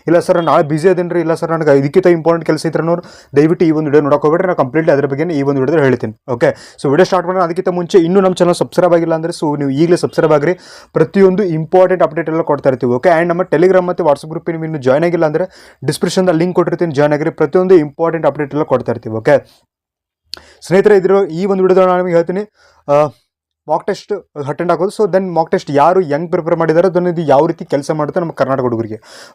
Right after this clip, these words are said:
ಓಕೆ, so ಡೀಟೇಲ್ ಆಗಿ ಹೇಳ್ತೀನಿ. ನಿಮ್ಗೆ ಇಷ್ಟ ಆದ್ರೆ ಜಾಯಿನ್ ಆಗಿರಿ, ಇಲ್ಲಾಂದ್ರೆ ಭಾಗಕ್ಕೆ ಹೋಗ್ಬೇಡ್ರಿ. ಓಕೆ ಸ್ನೇಹಿತರೆ ನೋಡ್ರಿ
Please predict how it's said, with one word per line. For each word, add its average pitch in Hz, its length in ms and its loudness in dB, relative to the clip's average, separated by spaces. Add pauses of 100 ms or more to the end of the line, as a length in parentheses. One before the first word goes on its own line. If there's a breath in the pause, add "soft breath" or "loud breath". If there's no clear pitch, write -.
ಓಕೆ, 196 100 2
so 175 220 0
ಡೀಟೇಲ್ 208 260 2
ಆಗಿ 196 140 2
ಹೇಳ್ತೀನಿ. 190 280 0
ನಿಮ್ಗೆ 170 180 -4
ಇಷ್ಟ - 160 -2
ಆದ್ರೆ 185 200 4
ಜಾಯಿನ್ 160 200 -2
ಆಗಿರಿ, 165 120 -2
ಇಲ್ಲಾಂದ್ರೆ 151 240 -4
ಭಾಗಕ್ಕೆ 123 280 -2
ಹೋಗ್ಬೇಡ್ರಿ. 113 300 -4
ಓಕೆ 139 200 0 (460 loud breath)
ಸ್ನೇಹಿತರೆ 190 280 2
ನೋಡ್ರಿ 202 180 2